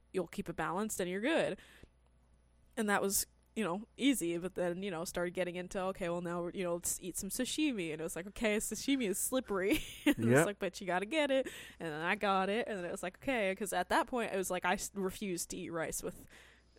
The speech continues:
Speaker 1: uh, with chopsticks 'cause I just couldn't. It was more angering than <laughs> anything else still because I would go to pick it up and it'd all just fall apart and I'd have, like, one grain of <laughs> rice.
Speaker 2: Mm-hmm.
Speaker 1: And so, and then I just kept going at, you know, using the chopsticks and everything else, and then eventually came back to it, and it was like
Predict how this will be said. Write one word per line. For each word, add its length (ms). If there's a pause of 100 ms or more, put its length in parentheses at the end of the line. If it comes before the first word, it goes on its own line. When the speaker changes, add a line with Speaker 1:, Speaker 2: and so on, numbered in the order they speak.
(120)
Speaker 1:
uh, 180 (140)
with 260
chopsticks 460
'cause 120
I 60
just 220
couldn't. 300
It 60
was 140
more 240
angering 460
than 100
<laughs> 20
anything 360
else 180
still 520 (320)
because 200
I 80
would 100
go 100
to 60
pick 220
it 60
up 180
and 80
it'd 80
all 80
just 140
fall 220
apart 320
and 80
I'd 100
have, 160
like, 140
one 300
grain 220
of 80
<laughs> 320
rice. 340
Speaker 2:
Mm-hmm. 320 (340)
Speaker 1:
And 120
so, 420 (360)
and 120
then 100
I 120
just 200
kept 220
going 260
at, 300
you 120
know, 120
using 280
the 60
chopsticks 360
and 80
everything 300
else, 200
and 60
then 60
eventually 360
came 180
back 220
to 120
it, 120
and 140
it 40
was 140
like 180